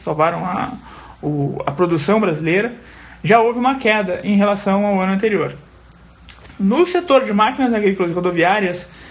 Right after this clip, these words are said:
enquanto em dois mil e dezessete foram quatorze mil, no ano passado foram apenas doze mil e setecentas. E falando também em importações, no mercado, no, nas montadoras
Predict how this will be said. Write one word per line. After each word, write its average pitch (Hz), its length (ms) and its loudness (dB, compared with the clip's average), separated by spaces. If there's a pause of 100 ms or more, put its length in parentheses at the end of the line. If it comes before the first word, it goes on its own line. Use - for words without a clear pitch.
(300)
enquanto 254 260 0
em 320 80 0
dois 285 100 2
mil 269 120 2
e - 20 -6
dezessete 240 300 0
foram 208 260 0
quatorze 240 560 2
mil, 233 340 0 (380)
no 214 100 2
ano 240 140 0
passado 247 280 -2
foram 262 160 0
apenas 247 360 -2
doze 247 320 2
mil 240 160 0
e 285 40 -2
setecentas. - 840 -6 (220)
E 302 260 0
falando 339 540 2
também 262 680 0
em 226 220 0
importações, 262 880 0 (240)
no 214 160 2
mercado, 220 680 0
no, 202 200 0
nas 196 640 -2 (100)
montadoras 277 720 2